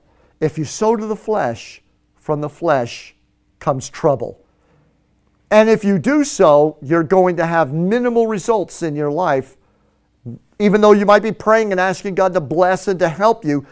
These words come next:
why every time I pray am I not getting results? Because you keep sowing mentally, emotionally, and investing your time in the pursuits of the flesh,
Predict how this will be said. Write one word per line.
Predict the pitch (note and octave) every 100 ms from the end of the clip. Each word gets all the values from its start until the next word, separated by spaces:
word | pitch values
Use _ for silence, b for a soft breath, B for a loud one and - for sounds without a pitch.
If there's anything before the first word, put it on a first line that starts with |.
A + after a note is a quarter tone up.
| b b
why | C3+ G3+ B3 B3+
every | A#3+ A#3+
time | A#3 A#3
I |
pray | A3 - B3
am | F#3
I | D#3
not | F3 F#3+ -
getting | F#3 F#3
results? | D3+ F3+ F#3 -
Because | E3 - E3+ -
you | D3
keep | - - G#3+ A#3 A#3 _ b b b b b b _ _
sowing | - - - A3+ G#3+ G3 E3
mentally, | F3 G#3+ G#3 G3+ G#3+ A3 F3+
emotionally, | D#3 F#3+ G3 F#3+ G3 G3 F#3+
and | D#3+
investing | D3+ C3 F#3+ F#3 - F3+
your | E3+
time | D3+ A3 G3+
in | D3+
the |
pursuits | C3+ - C#3 - G#3+ F3+ - - _ _ _ _ _ _ _
of | C#3+ C#3
the | D3
flesh, | - G3 A3 C#3 C3+ - -